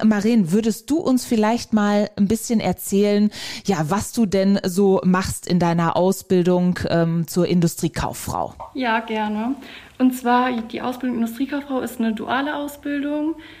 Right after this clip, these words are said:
Speaker 2: Das heißt, wir sind zwei Tage die Woche in der Schule und drei Tage davon hier im Betrieb. Und ja, in der Schule haben wir die wirtschaftlichen Fächer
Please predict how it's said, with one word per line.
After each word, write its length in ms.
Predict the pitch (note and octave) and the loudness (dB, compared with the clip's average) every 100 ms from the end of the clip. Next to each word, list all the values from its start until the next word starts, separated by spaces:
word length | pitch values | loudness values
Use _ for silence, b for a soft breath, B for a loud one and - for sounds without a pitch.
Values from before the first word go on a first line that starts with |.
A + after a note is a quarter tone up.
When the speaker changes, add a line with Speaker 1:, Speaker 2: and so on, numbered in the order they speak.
| B | B
Speaker 2:
Das 220 | - A3+ A#3+ | -6 -6 0
heißt, 380 | A3+ A#3+ - | 0 0 -4
wir 100 | A3+ | -8
sind 440 | A3 A3 A3 A3 - | -4 -4 -4 -6 -14
zwei 360 | - A3 A3+ | -6 -2 0
Tage 680 | A#3+ - B3 A#3 A#3+ A#3+ A#3 | -2 -4 -2 -2 -2 -2 -4
die 140 | A#3 A3 | -4 -4
Woche 200 | A#3+ G#3+ | -4 -4
in 80 | |
der 100 | G#3+ | -4
Schule 400 | G#3+ C#4 C#4+ D4 | -2 -2 0 0
und 160 | B3 A3+ | 0 -2
drei 200 | G#3+ A3 | -2 -2
Tage 300 | A3+ A3+ A3 | -4 -6 -4
davon 640 | G#3+ A3 A3 G#3+ A3 A3 B B B | -4 -6 -6 -4 -4 -6 B B B
hier 200 | - A#3 | -2 0
im 100 | A3 | 0
Betrieb. 600 | G#3+ - D4 D#4 E4+ - B B B B B B - | -4 -6 0 0 0 -6 B B B B B B -4
Und 560 | B3+ A#3+ A#3+ A#3 - - | 0 2 2 -2 -6 0
ja, 280 | G#3+ F#3 - | 0 0 -2
in 100 | A3+ | -2
der 120 | A3+ | 0
Schule 580 | A3+ B3+ B3 B3 B3 A#3+ | -4 -4 -2 0 -2 -2
haben 200 | A3+ G#3+ | -4 -2
wir 220 | G#3+ G#3+ | 0 -2
die 380 | G#3+ G#3 G3+ G3+ | -4 -4 -4 -4
wirtschaftlichen 560 | C4 D4 C#4 B3+ B3+ | -4 -4 -6 -6 -6
Fächer 800 | A#3+ B3+ B3 B3+ B3 B3 B3+ B3+ | -6 -6 -4 0 2 2 0 -4